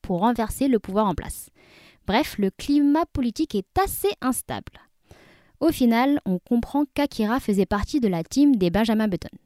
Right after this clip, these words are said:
Et que, bah, contrairement aux autres, en fait, c'était un enfant dont les pouvoirs étaient sans limite. Il aurait peut-être même été la véritable origine de la destruction de Tokyo.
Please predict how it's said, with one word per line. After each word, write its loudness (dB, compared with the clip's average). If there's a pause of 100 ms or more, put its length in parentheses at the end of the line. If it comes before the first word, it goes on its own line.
(240)
Et -2
que, 0 (300)
bah, -2
contrairement 4
aux 2
autres, 0
en 0
fait, -2
c'était -2
un -2
enfant 0
dont 2
les 0
pouvoirs 0
étaient -2
sans 0
limite. -4 (480)
Il 6
aurait 4
peut-être -2
même 2 (220)
été -2
la -2
véritable 0
origine 2
de 0
la -2
destruction -4
de -2
Tokyo. -4